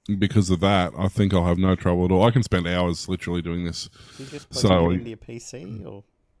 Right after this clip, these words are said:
Speaker 1: So there's a few options. It comes with Stepmania, which is the open source variant of Dance Dance, and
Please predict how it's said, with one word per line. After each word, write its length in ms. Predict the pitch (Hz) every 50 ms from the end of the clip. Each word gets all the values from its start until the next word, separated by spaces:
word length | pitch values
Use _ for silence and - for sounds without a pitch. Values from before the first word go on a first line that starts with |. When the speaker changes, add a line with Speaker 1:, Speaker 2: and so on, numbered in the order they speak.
| _ _ _ _ _ _ _ _ - - - - - - - - - - - _ _
Speaker 1:
So 680 | - - - 147 139 135 131 131 131 135 135 131 127 127
there's 140 | 135 139 139
a 40 | 131
few 160 | - 165 151
options. 340 | 131 123 - 127 120 113 117
It 160 | 120 131 135 -
comes 340 | - 151 151 175 175 156 170
with 200 | 165 143 127 -
Stepmania, 720 | - - - - 143 131 - 120 120 127 143 160 170 156 131
which 200 | 117 - - 107
is 160 | 101 92 -
the 100 | 107 101
open 200 | 98 95 - 101
source 300 | - - 110 104 95 95
variant 420 | 92 92 90 92 98 104 98 - 110
of 140 | 101 92
Dance 240 | - 107 101 98 95
Dance, 340 | - 104 101 104 98 - -
and 280 | 95 92 90 80 60